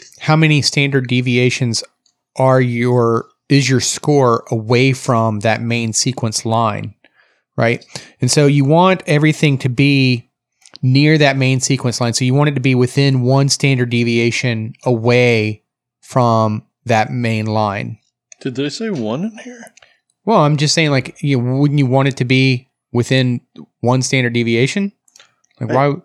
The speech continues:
Speaker 2: I don't remember what
Speaker 1: You want
Speaker 2: the
Speaker 1: it to be close to the line.
Speaker 2: You want it to be close, but if I remember, I, I mean, this is going back a while to statistics, but two standard deviations is typically, like,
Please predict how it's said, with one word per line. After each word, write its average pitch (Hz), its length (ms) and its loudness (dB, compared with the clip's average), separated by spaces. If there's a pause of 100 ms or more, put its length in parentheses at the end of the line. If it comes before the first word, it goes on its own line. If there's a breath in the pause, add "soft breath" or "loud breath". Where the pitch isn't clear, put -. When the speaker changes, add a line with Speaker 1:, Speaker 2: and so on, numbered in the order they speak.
Speaker 2:
I 175 100 -4
don't 202 220 -2
remember 151 420 -2
what 120 220 0
Speaker 1:
You 160 80 4
want 180 160 2
Speaker 2:
the 170 60 0
Speaker 1:
it - 20 -6
to 156 60 2
be 170 100 2
close 165 380 0
to - 120 -8
the 127 60 -2
line. 120 420 -2
Speaker 2:
You 190 100 0
want 226 120 2
it 185 60 -2
to 156 40 -4
be 131 120 0
close, 160 440 -2
but 117 380 -2
if 131 220 -2
I 131 60 2
remember, 139 420 0
I, 123 180 2
I 123 40 0
mean, 123 200 0
this 127 200 0
is 107 120 -6
going 104 300 -2
back 98 220 -4
a 104 40 -4
while 104 240 0
to 104 80 -2
statistics, 117 720 -6
but 120 320 -4
two 175 180 0
standard 127 400 0
deviations 110 640 -2
is 104 140 -4
typically, 117 580 -4
like, 104 400 -4